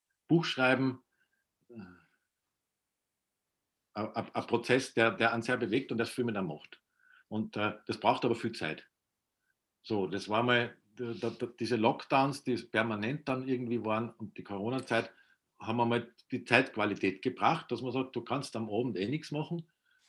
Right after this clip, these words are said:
du könntest ein Buch schreiben, war der erste Grund. Der zweite Grund war, dass, äh, eine Kollegin von mir,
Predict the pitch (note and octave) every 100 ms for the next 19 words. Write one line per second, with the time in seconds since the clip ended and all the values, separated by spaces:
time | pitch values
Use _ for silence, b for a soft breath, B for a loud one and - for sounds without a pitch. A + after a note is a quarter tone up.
0 | _ - G#2 A#2 C3 A#2+ A2+ - A2 G#2+
1 | - D#2 D#2+ D#2+ - _ F#2 G2 F#2+ G#2
2 | - F#2+ - E2+ G2 G2 A#2+ E3 D#3+ E3
3 | C3+ D3 D#3+ D#3+ B B B _ A#2+ A2+
4 | - B2 A2 A2 G#2+ G#2 G#2 - A2 -
5 | A2+ C3 D#3+ C#3+ D3+ C#3+ D3 D3+ C#3